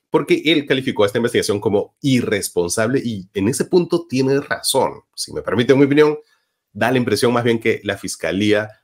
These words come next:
ha denunciado a la presidenta por genocidio porque evidentemente sabe que no es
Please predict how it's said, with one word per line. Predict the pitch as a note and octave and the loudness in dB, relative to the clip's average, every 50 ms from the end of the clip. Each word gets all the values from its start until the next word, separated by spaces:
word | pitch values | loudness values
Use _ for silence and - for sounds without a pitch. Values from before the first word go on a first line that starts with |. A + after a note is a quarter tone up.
| _ _ - | _ _ -4
ha | F2+ F#2 | -2 0
denunciado | F#2+ G2+ F#2 F2+ F2 - - F#2 | 0 0 0 0 -2 0 0 0
a | G#2 | 0
la | G#2 - | 0 0
presidenta | - G2+ - - F#2+ F#2 G2 - G2+ F2+ - | -2 -2 0 0 0 0 0 0 -4 -4 -2
por | - F#2+ F2 - - _ | 0 -2 -2 -2 -4 _
genocidio | - - G2+ F#2+ G2 G2 F#2 - - D#3 C#3+ B2+ C3+ C3+ | -8 -4 -2 0 0 0 0 0 2 2 4 4 2 0
porque | C3 A2 B2+ A#2 B2+ | 0 -2 -2 -4 -2
evidentemente | B2+ G#2+ G2+ G#2+ G#2+ A2 A2+ B2 B2+ A#2 A#2 A#2 - A#2 | -2 -2 -2 0 0 0 0 0 0 0 0 0 0 -2
sabe | A2 - A2+ A2 A2+ A2 | -4 -2 0 0 0 -2
que | - F#2+ | -2 -4
no | F2+ F#2 F#2+ G#2+ B2+ | -2 0 2 2 4
es | A#2+ G#2+ B2+ B2+ - - _ | 4 2 2 0 -4 -10 _